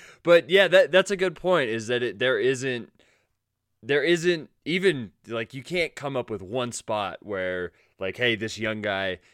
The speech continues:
is going to play. It's like, hey, we'd like to see Baron Browning. You know, maybe we'd like to see Haskell Garrett or one of those other young defensive tackles if Ohio State has an early lead and you don't wanna play Draymond Jones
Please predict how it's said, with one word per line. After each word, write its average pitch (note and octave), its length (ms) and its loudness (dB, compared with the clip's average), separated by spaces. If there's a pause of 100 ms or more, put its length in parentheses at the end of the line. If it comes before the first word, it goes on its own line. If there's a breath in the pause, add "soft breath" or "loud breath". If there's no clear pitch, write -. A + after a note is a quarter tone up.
is G2 160 -10
going G#2+ 240 -8
to G2+ 80 -14
play. G2 320 -4
It's F#2 160 -10
like, G2 200 -8
hey, C3 160 2
we'd A#2+ 220 -2
like B2 240 0
to A2 80 -14
see A2+ 180 -10
Baron F#2+ 360 -8
Browning. F#2 520 -10 (280 soft breath)
You G#2+ 80 -10
know, G#2 100 -4
maybe G#2 220 -6
we'd A2+ 220 -6
like A#2 220 0
to A2+ 80 -16
see G#2+ 460 -10 (200 soft breath)
Haskell B2+ 420 -4
Garrett G#2+ 420 -2
or G#2 80 -4
one A2 180 -4
of A2+ 80 -4
those G#2+ 200 -4
other G#2 200 -6
young G2+ 280 -8
defensive G2 500 -14
tackles G#2+ 600 -8 (220 soft breath)
if F#2+ 220 -8
Ohio G#2 340 -4
State G#2 400 -10 (140)
has G2+ 400 -6 (280 soft breath)
an A#2 100 -8
early B2 320 -2
lead A2 300 -6
and G#2 260 -8
you A#2 120 -6
don't A2+ 160 -2
wanna G#2+ 200 -6
play A2+ 280 -4
Draymond A2 480 -6
Jones G2+ 460 -6